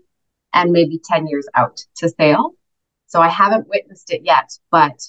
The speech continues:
I'm very keenly interested in helping people find that success as well.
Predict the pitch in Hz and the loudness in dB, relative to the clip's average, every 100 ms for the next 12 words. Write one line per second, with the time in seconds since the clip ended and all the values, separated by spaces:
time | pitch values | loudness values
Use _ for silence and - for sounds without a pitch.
0 | _ 165 165 139 190 185 170 - - 208 | _ -2 -2 -2 -2 -2 -4 -8 0 4
1 | 202 170 - - - - 165 - 165 156 | 4 2 -4 -14 -20 -6 -6 -2 -4 0
2 | 156 156 156 - 160 151 147 147 151 147 | 0 0 -8 -14 -10 -10 -2 0 2 2
3 | - 151 - 107 - - - | -2 -14 -8 -8 -8 -12 -10